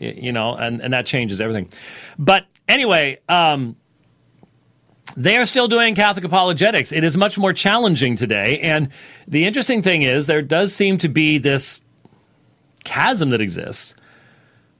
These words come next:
between old style Roman Catholic apologetics, and I say old style in the sense of Tim Staples. Tim Staples came along. Uh, we debated him. Uh, that was the first one in, uh,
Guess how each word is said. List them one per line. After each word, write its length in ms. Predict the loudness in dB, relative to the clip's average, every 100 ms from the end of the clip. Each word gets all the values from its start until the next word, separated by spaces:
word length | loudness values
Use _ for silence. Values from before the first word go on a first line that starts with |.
| _ -2
between 840 | 0 0 0 2 2 0 -2 -8 _ _
old 220 | 0 0
style 240 | 2 2 2
Roman 220 | 2 0
Catholic 260 | -2 -2 -2
apologetics, 680 | -2 0 0 -2 -4 -6
and 120 | -4
I 80 | -2
say 260 | 0 -2 -2
old 260 | -2 -2 -2
style 400 | -2 0 0 -2
in 160 | -4
the 80 | -2
sense 340 | -2 -2 -2 -2
of 320 | -2 -4 -10 _ _ -4
Tim 180 | 0 0
Staples. 480 | 0 -2 -4 -10
Tim 180 | -4 -2
Staples 560 | 0 -2 0 -2 -2 -4
came 220 | -4 -2
along. 380 | 0 0 -2 -4 -10 -20 -20 -20 _ -2
Uh, 440 | 2 2 2 0 -4
we 180 | -4 -2
debated 460 | 0 0 0 0 -2
him. 640 | -2 0 2 0 -2 -6 -10 _ _ _ _ _ _ _ _ _ -20 -20 -20 _ -20 _ _ -6
Uh, 180 | -4 -4
that 280 | -4 -2
was 140 | -2 -2
the 60 |
first 300 | 0 0 0
one 220 | 0 0 2
in, 240 | 2 2
uh, 300 | 2 2 0